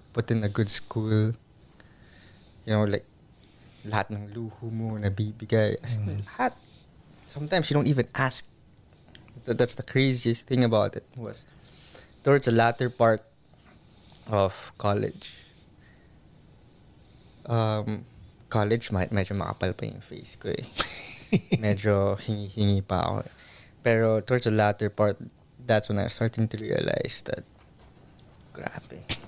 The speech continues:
Speaker 1: As in, whatever, whatever it is that we asked for, whatever it is that we needed, this guy f-, somehow find,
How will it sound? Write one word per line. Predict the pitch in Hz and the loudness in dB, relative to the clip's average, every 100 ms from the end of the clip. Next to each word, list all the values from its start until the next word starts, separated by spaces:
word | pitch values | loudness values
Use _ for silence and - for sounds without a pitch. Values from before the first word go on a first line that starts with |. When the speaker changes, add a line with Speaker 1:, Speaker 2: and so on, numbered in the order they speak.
| - | -12
Speaker 1:
As | 120 - | -6 -2
in, | 58 - - - - - - - - - - - - - - - - - - 120 | -2 -4 -10 -18 -20 -20 -20 -20 -20 -20 -20 -20 -20 -20 -20 -20 -20 -20 -12 0
whatever, | 123 120 117 110 - 101 110 - _ _ - | 4 4 4 2 0 -6 -12 -18 _ _ -8
whatever | 117 120 117 | 0 2 4
it | 113 - | 2 2
is | 147 - - | 0 0 -2
that | 107 | -2
we | 110 110 | 0 0
asked | - - - | 0 -2 -4
for, | - 110 107 | -8 -8 -6
whatever | 110 104 104 | 0 0 0
it | - | -6
is | - | -14
that | 101 110 | -10 -6
we | 104 | -2
needed, | 110 113 104 101 - - - - - - - - - - - - - - - | 2 4 4 2 -4 -20 -20 -20 -20 -20 -20 -20 -20 -20 -20 -20 -20 -12 -2
this | 135 | 0
guy | 127 123 110 | 2 2 2
f-, | - | -4
somehow | - - 120 120 127 113 113 | -10 0 2 4 2 2 0
find, | - 107 | 0 0